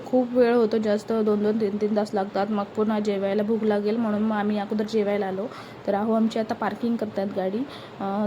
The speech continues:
तोपर्यंत आम्ही इथे, हे बघा, दहीहंडीचं डेकोरेशन सगळं मोडायचं काम चालू आहे इकडे, म्हणजे मंडप वगैरे मोडायचं काम चालू आहे, सोडायचं काम चालू आहे. आणि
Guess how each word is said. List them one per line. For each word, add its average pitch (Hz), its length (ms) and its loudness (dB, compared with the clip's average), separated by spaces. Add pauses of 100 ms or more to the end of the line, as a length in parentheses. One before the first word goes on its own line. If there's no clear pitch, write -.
तोपर्यंत 214 360 2
आम्ही 214 440 2
इथे, 226 200 0
हे 226 120 4
बघा, 214 220 2
दहीहंडीचं 240 580 4
डेकोरेशन 226 440 2
सगळं 226 260 0
मोडायचं 220 400 2
काम 220 240 0
चालू 208 280 0
आहे 202 180 0
इकडे, 202 240 -2
म्हणजे 208 200 0
मंडप 208 420 0
वगैरे 208 240 2 (200)
मोडायचं 214 380 2
काम 208 180 0
चालू 185 220 -2
आहे, 247 100 2
सोडायचं 202 400 0
काम 202 140 -4
चालू 202 260 -2
आहे. 202 280 0 (800)
आणि 226 680 2